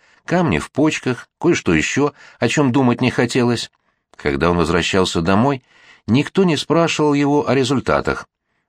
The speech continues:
Марина готовилась к отъезду, Люда с ног валилась от усталости. Внук, как назло, подхватил ветрянку.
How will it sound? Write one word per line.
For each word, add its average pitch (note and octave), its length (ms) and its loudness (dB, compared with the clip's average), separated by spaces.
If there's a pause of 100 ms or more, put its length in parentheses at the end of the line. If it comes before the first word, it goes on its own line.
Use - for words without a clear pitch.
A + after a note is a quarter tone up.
Марина E2 380 0
готовилась D2 480 0
к - 80 -10
отъезду, A2+ 640 0 (420)
Люда D#3 300 2
с - 100 -4
ног A#2 260 2
валилась G#2 380 2
от F#2+ 120 -4
усталости. F2+ 680 0 (640)
Внук, B2 360 0
как - 180 0
назло, E2+ 320 2
подхватил E2 540 0
ветрянку. B2+ 640 -2